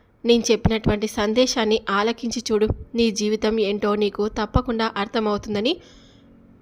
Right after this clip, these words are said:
బాబాగారు మనకి ఈరోజు ఒక చక్కటి సందేశం ద్వారా మన ముందుకైతే వచ్చారండి. సందేశాన్ని ఎందుకు అందించాలనుకుంటున్నారు, ఇంతకు బాబాగారు మనకు ఏం చెప్పాలనుకుంటున్నారు అనేది మనం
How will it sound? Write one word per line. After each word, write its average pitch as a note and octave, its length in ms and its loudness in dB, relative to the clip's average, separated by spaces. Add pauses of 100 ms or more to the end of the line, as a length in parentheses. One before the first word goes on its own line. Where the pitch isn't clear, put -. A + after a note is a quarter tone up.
బాబాగారు D#4 480 6
మనకి A#3 260 0
ఈరోజు A3 360 2 (340)
ఒక A#3+ 140 0
చక్కటి C4 440 -4
సందేశం A3+ 560 -2
ద్వారా G3+ 280 -2 (180)
మన G#3+ 120 0
ముందుకైతే G#3+ 400 0
వచ్చారండి. G#3 560 -2 (1400)
సందేశాన్ని C#4+ 560 2
ఎందుకు B3 200 2
అందించాలనుకుంటున్నారు, G#3+ 1120 0
ఇంతకు G#3+ 240 -2
బాబాగారు A3 440 2
మనకు A3 440 -2 (120)
ఏం B3 260 0
చెప్పాలనుకుంటున్నారు G#3 840 -4
అనేది G3+ 260 -2
మనం A3+ 260 0